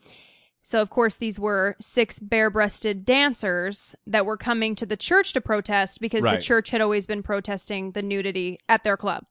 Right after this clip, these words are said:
Speaker 2: Right. Well, I also love that – sorry, <laughs> I know you're getting ready to talk. Uh, I love that he says he –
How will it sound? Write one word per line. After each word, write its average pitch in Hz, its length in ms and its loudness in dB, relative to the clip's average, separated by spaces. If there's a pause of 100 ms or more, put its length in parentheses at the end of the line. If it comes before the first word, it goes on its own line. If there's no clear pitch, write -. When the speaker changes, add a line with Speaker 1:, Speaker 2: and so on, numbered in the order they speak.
(120)
Speaker 2:
Right. 95 280 0 (400)
Well, 160 240 6 (200)
I 156 100 6
also 165 300 4
love 123 300 2
that – 110 260 0
sorry, 113 400 0
<laughs> 110 40 -14
I 117 80 -2
know 110 120 0
you're 117 180 -4
getting - 200 -12
ready 110 100 -6
to 107 80 -6
talk. 101 360 -4 (360)
Uh, 104 240 2 (420)
I 135 80 2
love 151 240 6
that 147 80 4
he 135 120 6
says 120 440 4 (420)
he – 156 300 4